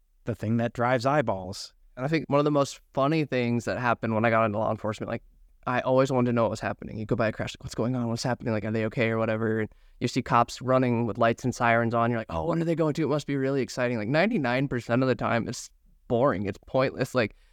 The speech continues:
Speaker 2: somebody will roll their car and they're fine. It was just an icy road and they got out with minimal injuries. It just looks really bad because they, their car rolled over. Or they're, like, going to a medical emergency where somebody isn't breathing, but they're already, like,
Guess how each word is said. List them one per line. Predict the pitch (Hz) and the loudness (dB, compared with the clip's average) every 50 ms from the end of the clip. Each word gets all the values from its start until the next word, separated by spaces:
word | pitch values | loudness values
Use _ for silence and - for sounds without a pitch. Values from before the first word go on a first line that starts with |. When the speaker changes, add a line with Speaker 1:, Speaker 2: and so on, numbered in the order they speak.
| _ _ | _ _
Speaker 2:
somebody | - - - 151 156 170 175 175 | -4 2 2 2 4 4 4 4
will | 165 147 | 4 2
roll | 135 135 139 143 143 | 2 2 2 2 2
their | 143 143 135 | 2 0 -2
car | - - 131 131 131 127 | -2 -2 0 2 2 2
and | 131 135 | 2 0
they're | 127 123 | -2 -2
fine. | 123 - - 113 110 120 123 123 123 123 120 | -4 -4 -2 -2 0 0 0 0 0 -2 -2
It | 104 | -4
was | 87 120 | -6 -8
just | - 135 - 139 | -8 -8 -6 -6
an | 117 - | -4 -2
icy | 123 123 123 - - 131 127 | -2 -2 -2 -2 0 0 2
road | 120 113 110 107 110 113 113 113 117 117 | 2 4 4 4 4 2 2 2 0 0
and | 98 113 120 110 - _ - | 0 -2 -2 -4 -6 _ -2
they | 123 123 | 0 2
got | 117 120 120 117 | 2 4 4 4
out | 113 117 107 | 4 4 2
with | 110 113 | 2 0
minimal | 117 107 110 113 117 110 117 117 113 104 | -2 -2 0 0 0 0 0 0 0 0
injuries. | 104 110 113 110 110 110 113 110 110 110 117 117 | -2 -2 -4 -4 -2 -2 -2 -2 0 -2 -2 -4
It | 123 | -2
just | 117 123 117 104 | 0 0 0 0
looks | 107 110 117 123 - - | 2 2 2 2 0 -2
really | - 107 107 107 110 | -2 0 0 0 0
bad | 107 - 107 113 117 120 123 | 0 0 2 2 2 2 2
because | 120 113 127 120 113 107 | 0 0 0 0 0 0
they, | 117 113 104 - - | 0 -2 -2 -2 -4
their | 85 113 110 | -2 -2 -2
car | - - - 113 117 117 113 | -2 0 2 4 4 4 4
rolled | 110 101 - - - | 2 -2 -4 -6 -6
over. | - 98 101 101 104 107 120 - _ _ _ _ _ _ _ _ - | -6 -8 -8 -6 -6 -8 -8 -10 _ _ _ _ _ _ _ _ -4
Or | - 117 123 117 120 117 113 98 98 | 0 2 4 4 4 4 2 2 0
they're, | 117 120 | 2 2
like, | 123 120 120 - | 2 0 0 2
going | 123 117 120 123 127 120 | 2 2 4 4 2 2
to | 127 113 | 2 0
a | 110 | 2
medical | 107 107 110 113 117 123 120 - 127 120 117 | 2 2 2 2 2 0 0 0 0 0 2
emergency | 107 104 104 107 117 120 113 117 107 101 - 110 110 110 | 2 0 2 2 0 0 0 -2 -4 -2 0 0 0 2
where | 107 107 | 2 0
somebody | 110 - 123 120 117 117 113 117 110 110 113 110 120 117 - _ _ _ _ _ - | 0 0 2 2 4 4 2 2 2 0 -2 -2 -6 -10 -14 _ _ _ _ _ -4
isn't | 131 120 120 120 104 104 | -2 0 0 0 0 0
breathing, | 107 110 107 117 127 120 113 113 113 113 110 | 0 0 2 2 2 2 2 0 0 0 0
but | 120 110 | 0 0
they're | 113 113 | 2 2
already, | 113 117 113 117 - - | 4 4 2 0 -2 -2
like, | - 117 - | -4 -4 -4